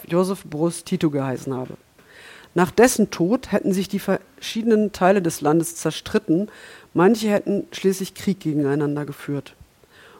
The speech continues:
Nun gäbe es sechs kleine Länder statt eines großen. Jo nannte Serbien und Bosnien als Beispiele und fügte an, dass die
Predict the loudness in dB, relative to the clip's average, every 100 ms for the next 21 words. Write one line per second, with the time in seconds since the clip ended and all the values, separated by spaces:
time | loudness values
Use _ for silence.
0 | -2 6 8 8 8 6 2 -2 -4 -6
1 | 0 4 6 6 4 2 0 -2 -20 -14
2 | -6 -2 2 2 2 -4 -6 -6 -4 -10
3 | -12 _ _ _ _ _ _ 0 4 6
4 | 4 4 0 0 0 2 4 2 2 0
5 | 0 2 2 0 -2 -2 0 0 -2 -2
6 | -2 -2 -8 -6 -6 -2 0 0 -2 -6
7 | _ _ -6 -6 -4 -6